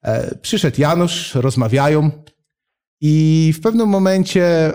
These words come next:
Arek mówi: „Wiesz, czy mógłbyś mi wybaczyć, bo mi naprawdę, naprawdę niedobrze mi z tym, co się stało, a wiesz, nie wiadomo, jak będzie”. Janusz oczywiście zgodził się z-, i po chwili, e, zebrał, aby, a,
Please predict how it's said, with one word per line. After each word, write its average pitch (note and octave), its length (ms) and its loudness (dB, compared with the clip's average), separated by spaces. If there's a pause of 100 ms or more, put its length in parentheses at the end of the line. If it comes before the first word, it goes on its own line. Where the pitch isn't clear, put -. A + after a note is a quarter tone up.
Arek D#3 480 -2
mówi: D3 260 0
„Wiesz, G3+ 420 -4
czy D#3 120 -4
mógłbyś A3 320 -2
mi F#3+ 80 0
wybaczyć, D#3 560 -2
bo C#3 200 -2
mi D3 120 0
naprawdę, D#3 680 -2 (360)
naprawdę G#3 320 -2
niedobrze D#3+ 380 0
mi C3 100 0
z - 60 -10
tym, C#3+ 120 0
co C3+ 120 -4
się A#2+ 120 -4
stało, B2+ 560 -2
a A2+ 80 -2
wiesz, A#2 240 -4
nie C#3 100 0
wiadomo, B2+ 320 -2
jak A2 180 -2
będzie”. A#2+ 400 0 (1040)
Janusz G#3+ 300 -2
oczywiście C#3+ 400 -2
zgodził D#3 460 2
się C#3 360 0 (520)
z-, D#3+ 200 -12
i C#4 220 0
po G3+ 120 -2
chwili, D3+ 480 0 (340)
e, A#2+ 540 0
zebrał, C#3+ 360 0
aby, A3 460 -2
a, D4 100 -6